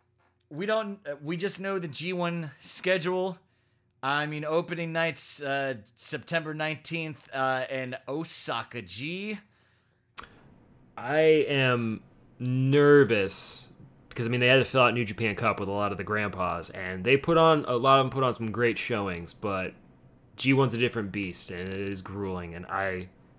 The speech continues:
Speaker 2: don't know if they can get the same caliber of quality out of them for that entire duration.
Speaker 1: Yeah, this is, this is the tricky part. Um,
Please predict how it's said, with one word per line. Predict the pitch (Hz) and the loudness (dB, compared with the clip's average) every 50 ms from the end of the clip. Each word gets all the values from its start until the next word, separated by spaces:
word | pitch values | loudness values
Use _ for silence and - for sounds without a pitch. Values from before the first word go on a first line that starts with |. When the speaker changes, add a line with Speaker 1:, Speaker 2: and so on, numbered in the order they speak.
| - _ _ - - 104 | -20 _ _ -18 -8 0
Speaker 2:
don't | 131 135 135 139 131 | 2 4 4 6 4
know | 135 135 131 123 | 4 4 4 4
if | - | 4
they | - 120 117 117 | 2 2 0 2
can | - 120 110 110 107 104 101 - - - - - | 0 -2 -4 -4 -6 -6 -8 -12 -16 -20 -10 -2
get | 123 123 - - | -2 -2 0 0
the | 113 | -2
same | - - - 131 127 120 120 117 110 107 | -2 0 2 2 2 4 4 2 0 -2
caliber | - - - 127 117 113 113 107 101 110 107 104 101 | -4 -2 2 4 4 4 4 4 2 2 0 2 0
of | 98 98 95 90 - - | 0 -2 -4 -6 -10 -12
quality | - - - 127 123 117 110 104 104 101 | -12 -4 2 4 4 6 4 4 2 0
out | 101 101 101 | 0 0 0
of | 101 98 | 0 -2
them | 101 101 98 98 95 95 95 - - - - - _ - - - - _ _ _ _ _ _ _ _ _ _ _ - | -4 -4 -4 -4 -6 -8 -10 -12 -16 -20 -20 -20 _ -20 -20 -20 -20 _ _ _ _ _ _ _ _ _ _ _ -8
for | - 131 | -4 0
that | 123 120 110 - - | 2 2 2 2 0
entire | 131 113 - 120 113 107 101 | -4 -2 2 2 4 4 2
duration. | 107 101 101 92 92 90 - 92 87 85 85 - - - _ _ _ _ _ _ _ _ | 0 0 -2 -2 -2 -4 -4 -6 -8 -12 -14 -18 -20 -20 _ _ _ _ _ _ _ _
Speaker 1:
Yeah, | - 117 113 135 143 143 135 110 120 107 | -20 -14 -8 -6 -4 -4 -6 -6 -8 -6
this | 135 151 147 - - | -6 -6 -6 -6 -6
is, | 160 160 151 143 113 - - - - 123 104 98 87 _ _ - | -8 -8 -8 -8 -10 -10 -12 -12 -14 -18 -18 -18 -20 _ _ -16
this | 120 113 98 131 151 147 - | -16 -10 -6 -6 -6 -6 -6
is | 202 190 175 175 | -6 -6 -6 -6
the | 226 180 | -6 -6
tricky | - - - 240 247 240 - 262 - | -6 -6 -4 -4 -6 -6 -6 -10 -10
part. | - - - 208 175 147 147 - - _ _ _ _ _ _ _ _ _ _ _ _ _ _ _ - | -8 0 4 6 6 6 4 0 -6 _ _ _ _ _ _ _ _ _ _ _ _ _ _ _ 0
Um, | 143 147 147 147 143 135 131 | 2 2 4 2 2 -2 -6